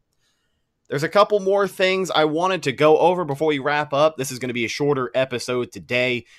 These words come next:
We really got the LaShawn McCoy news, a little bit of training camp updates, some things we wanted to cover.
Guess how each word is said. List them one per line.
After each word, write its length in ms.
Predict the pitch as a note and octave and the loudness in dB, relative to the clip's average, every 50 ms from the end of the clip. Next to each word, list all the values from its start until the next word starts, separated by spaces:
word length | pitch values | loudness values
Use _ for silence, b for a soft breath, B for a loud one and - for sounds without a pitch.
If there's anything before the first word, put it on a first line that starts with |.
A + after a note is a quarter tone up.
| b b b | b b b
We 60 | F2+ | -10
really 240 | F#2+ A2 C3 B2+ B2 | -8 -6 -4 -2 0
got 180 | B2 A#2+ A2+ | 2 2 0
the 80 | - G#2+ | 0 -4
LaShawn 420 | F#2+ G2+ - - B2 A#2 A2 G2+ | -8 -8 -6 -6 -4 -4 -4 -6
McCoy 380 | F#2 - - C3+ C3+ C3 B2+ B2 | -8 -10 -6 -4 -4 -4 -4 -4
news, 300 | B2 B2 B2 B2 A#2+ G#2 | -6 -6 -6 -6 -6 -6
a 20 | |
little 160 | A#2 C#3 C#3 B2 | -6 -6 -4 -4
bit 100 | A#2+ G#2+ | -6 -6
of 60 | G#2+ | -8
training 360 | - - A#2+ A2+ A2+ A2 G2+ | -8 -8 -8 -6 -8 -10 -10
camp 280 | - - A2 G#2+ G2+ _ - | -10 -10 -10 -10 -10 _ -4
updates, 540 | G#2+ G#2+ G2+ - _ - A2 G#2+ G#2 G#2 - | -2 -2 -2 -4 _ -4 -4 -2 -2 -4 -6
some 160 | - F#2+ F2+ | -10 -12 -14
things 340 | - - - A2+ G#2+ G#2 F2+ | -12 -10 -10 -10 -10 -10 -12
we 140 | F#2 F#2+ F2 | -14 -14 -12
wanted 320 | E2 G2 G2+ G2+ F#2+ E2 | -10 -10 -8 -8 -10 -10
to 60 | E2+ | -14
cover. 460 | - - - D#3 D#3+ D#3 D#3 D3 C#3 | -16 -6 -2 0 0 2 0 -2 -4